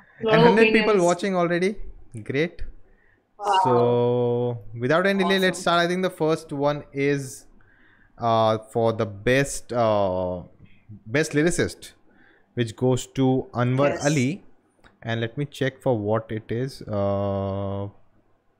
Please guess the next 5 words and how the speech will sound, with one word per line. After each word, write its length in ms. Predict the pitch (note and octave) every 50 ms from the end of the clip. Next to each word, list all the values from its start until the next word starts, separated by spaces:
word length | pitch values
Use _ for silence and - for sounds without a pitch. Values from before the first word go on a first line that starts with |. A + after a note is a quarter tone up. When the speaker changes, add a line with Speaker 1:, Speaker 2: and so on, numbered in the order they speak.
| _ _ _ _ _ _ _ _ _ _ _ _ _ _
Speaker 2:
best 280 | - G#2 A#2 B2 B2 -
lyrics 200 | C3 C3 C3 B2+
Anwar 280 | C3+ A#2 A#2+ B2+ B2 B2
Ali 200 | A#2+ A#2+ D3 E3+
for, 500 | E3+ - - C3 B2+ B2+ B2+ C3 C3+ C#3